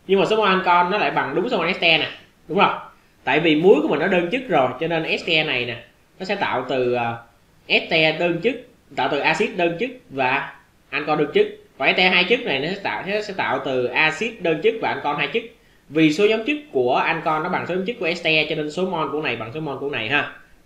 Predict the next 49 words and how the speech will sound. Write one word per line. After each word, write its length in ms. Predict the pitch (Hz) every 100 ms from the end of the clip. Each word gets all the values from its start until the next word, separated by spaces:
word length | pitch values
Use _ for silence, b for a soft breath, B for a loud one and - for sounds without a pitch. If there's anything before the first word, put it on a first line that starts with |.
| -
Không 80 | 135
phẩy 100 | 151
hai 220 | 170 143
bên 120 | 139
đó 160 | 131 165
thì 60 | 139
đây 180 | 127
là 60 | 127
không 100 | 123
phẩy 80 | 131
hai. 260 | 135 139 - - _ _ b b b b _
Thằng 80 | 160
này 100 | 147
không 140 | 175
phẩy 140 | 170 185
hai, 240 | 180 170
vậy 100 | 147
thì 80 | 147
chênh 180 | - 196
lệch 160 | 170
C 100 | -
O 100 | 180
hai 180 | 180 165
và 80 | 151
nước 160 | 147 226
nó 60 |
sẽ 100 | 226
là 120 | 190 139
không 100 | 147
phẩy 80 | 156
hai 240 | 160 156
ha. 280 | 165 151 -
Nếu 220 | 147 202 285
thằng 120 | 147
này 120 | 131
là 80 | 131
X 140 | 208 254 - _ _ -
thì 60 |
này 140 | 131 131
nó 120 | 151
sẽ 120 | 170
là 160 | 160 135
X 280 | 233 - -
cộng 240 | 104 123
không 260 | 165 151 -
phẩy, 340 | 113 139 - - _ _ _ -
không 80 |
phẩy 100 | 139
hai. 240 | 160 151